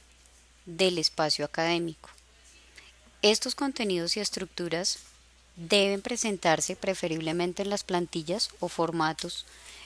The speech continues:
estandarizados por la universidad. Las plantillas, tanto de PowerPoint como de otro tipo de documentos,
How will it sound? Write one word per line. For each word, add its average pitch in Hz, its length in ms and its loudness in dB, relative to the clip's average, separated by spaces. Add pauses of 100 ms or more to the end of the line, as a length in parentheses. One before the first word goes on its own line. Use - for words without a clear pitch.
(120)
estandarizados 170 800 0
por 190 160 -4
la 185 120 0
universidad. 160 640 0 (680)
Las 175 180 2
plantillas, 180 680 0
tanto 185 300 0
de 165 120 0
PowerPoint 170 800 0
como 185 260 -2
de 160 120 0
otro 156 220 -4
tipo 185 260 -4
de 180 120 2
documentos, 196 760 0